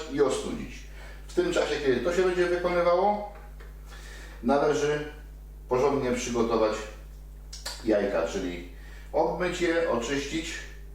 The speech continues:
no i przygotować mikser, który będzie nam potrzebny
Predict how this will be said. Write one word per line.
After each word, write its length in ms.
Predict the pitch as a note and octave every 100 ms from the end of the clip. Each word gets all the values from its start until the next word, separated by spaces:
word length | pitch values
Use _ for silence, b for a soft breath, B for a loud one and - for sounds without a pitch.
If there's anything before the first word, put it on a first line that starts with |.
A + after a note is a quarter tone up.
| B B B B B B B B
no 180 | - G#3
i 100 | A3
przygotować 600 | - D#3+ D#3+ D3+ D3+ -
mikser, 440 | C3 C#3 - C3 B2+
który 240 | B2+ A#2
będzie 280 | A2 G#2 G2+
nam 200 | G2+ G2
potrzebny 520 | - - G2+ - -